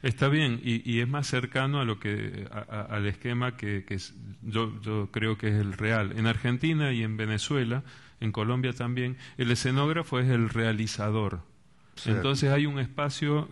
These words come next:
Speaker 1: que, que no es, no
Speaker 2: Que
Speaker 1: está.
Speaker 2: va-, varia, né? Varia.
Speaker 1: Claro,
Speaker 2: Na
Speaker 1: que
Speaker 2: França é bem diferente também. O chefe
Speaker 1: Claro.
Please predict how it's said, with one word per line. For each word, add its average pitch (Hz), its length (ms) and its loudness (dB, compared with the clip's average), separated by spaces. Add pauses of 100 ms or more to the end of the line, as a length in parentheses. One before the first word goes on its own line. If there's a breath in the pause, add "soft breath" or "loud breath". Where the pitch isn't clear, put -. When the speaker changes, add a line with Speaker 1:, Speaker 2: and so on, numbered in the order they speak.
Speaker 1:
que, 107 800 0
que 107 120 -4
no 117 180 2
es, 107 120 4
no 113 140 2
Speaker 2:
Que 92 60 4 (120)
Speaker 1:
está. 120 80 2
Speaker 2:
va-, 123 260 -4
varia, 104 440 0
né? 95 380 -2
Varia. 101 40 -12
Speaker 1:
Claro, 107 520 2
Speaker 2:
Na 110 120 -2
Speaker 1:
que 113 100 0
Speaker 2:
França 139 300 2
é 117 40 0
bem 123 160 2
diferente 113 540 0
também. 85 380 -2
O 92 400 -10
chefe - 80 -10
Speaker 1:
Claro. 127 260 2